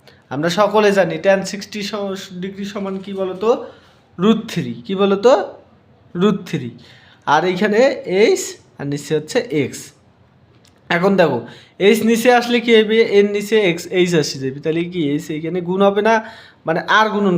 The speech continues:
করবো আমরা। দেখো তো এটা সমাধানের নিয়ম পদ্ধতি অনুসারে আর গুণ করবো। এই যে এক্সের সাথে থ্রি গুণ হবে আর এইচের সাথে এটা, তাহলে এইচ সমান আমরা পাইলে কি এক্স রুট থ্রি।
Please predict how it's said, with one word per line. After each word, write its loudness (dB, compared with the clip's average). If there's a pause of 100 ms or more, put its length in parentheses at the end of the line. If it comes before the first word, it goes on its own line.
করবো 2
আমরা। -2 (100)
দেখো -2
তো -6 (100)
এটা -2 (100)
সমাধানের 2
নিয়ম -4 (100)
পদ্ধতি -6 (120)
অনুসারে -4 (260)
আর 4
গুণ -8
করবো। -8
এই -8
যে -8 (220)
এক্সের -8
সাথে -6 (640)
থ্রি -4
গুণ -2
হবে 2 (380)
আর 0
এইচের -2
সাথে -6
এটা, -4 (300)
তাহলে -10
এইচ 2
সমান 2
আমরা -2
পাইলে -2 (220)
কি -10 (260)
এক্স -6
রুট -6
থ্রি। -8